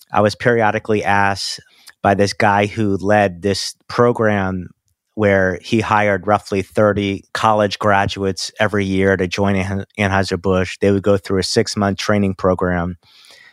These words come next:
And at the end of the program, there was a graduation. And I was asked to give the keynote speech to talk about, like, how I moved up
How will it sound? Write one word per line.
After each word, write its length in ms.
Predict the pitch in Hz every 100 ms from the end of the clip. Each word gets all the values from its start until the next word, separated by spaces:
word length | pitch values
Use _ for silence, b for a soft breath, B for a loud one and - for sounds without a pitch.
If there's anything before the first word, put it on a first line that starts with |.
| b
And 140 | - 101
at 120 | 98
the 100 | 104
end 100 | 104
of 60 | 101
the 60 |
program, 680 | 95 - 120 117 104 98 95
there 160 | 92 95
was 160 | 90
a 40 | 92
graduation. 920 | 101 90 87 107 139 135 107 92 87 _ B B B B -
And 140 | 101
I 80 | 98
was 140 | 98
asked 260 | 104 101 -
to 80 | 95
give 240 | 101 92
the 80 | 92
keynote 460 | - 113 104 92 90
speech 640 | - 135 135 123 - - _ b b b b
to 100 | 107
talk 300 | - 113 -
about, 460 | 101 104 104 98
like, 200 | 98 95
how 260 | - 120 127
I 180 | 131 156
moved 280 | 143 113 -
up 240 | 98 90